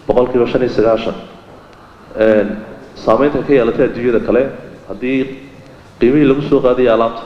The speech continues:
iyo haddii qiimihii lagu iibinayay intuba ay kordhaan, ganacsatadeeduna waxay sii duldhigayaan dadka.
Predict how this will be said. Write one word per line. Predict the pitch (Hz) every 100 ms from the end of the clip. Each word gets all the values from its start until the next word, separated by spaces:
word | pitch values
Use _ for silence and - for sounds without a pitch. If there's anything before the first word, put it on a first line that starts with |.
| - - -
iyo | 120 123
haddii | - 135
qiimihii | 127 123 135
lagu | 123 131
iibinayay | 123 123 120 123 -
intuba | 156 - 127 120
ay | 101 104
kordhaan, | 104 - 123 123 - - - - - -
ganacsatadeeduna | 117 110 - - 156 143 123 113 131 127
waxay | 135 110
sii | - 131 123
duldhigayaan | 123 113 101 95
dadka. | 104 104